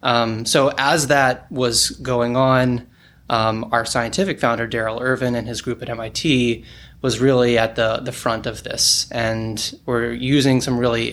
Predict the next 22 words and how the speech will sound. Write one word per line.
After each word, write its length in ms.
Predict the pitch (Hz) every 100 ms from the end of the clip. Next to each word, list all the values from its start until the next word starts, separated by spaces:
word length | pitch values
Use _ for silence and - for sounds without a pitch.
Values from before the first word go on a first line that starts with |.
| -
exciting 720 | - - 123 120 113 113 117
material 420 | 127 - 120 107
science 520 | - 147 143 135 127
and 80 | -
engineering 680 | 117 113 120 127 123 120 117
and 140 | 107
chemistry 500 | - 139 135 135 -
design, 600 | 117 110 120 117 117 113 113 - - - - -
um, 560 | 117 113 110 107 104 - - -
capabilities 760 | - 139 117 139 160 117 110 107
to 440 | - 120 110 107
study 320 | - - 147 151
the 80 |
problem 380 | 139 135 123 123
and 120 | 113
then 120 | 113 107
design 400 | 113 113 110 107
solutions 680 | 120 107 110 110 110 107 -
to 200 | 120 110
it. 240 | - - - - - - _ -
Um, 340 | 113 110 110
so 480 | 110 143 127 120 120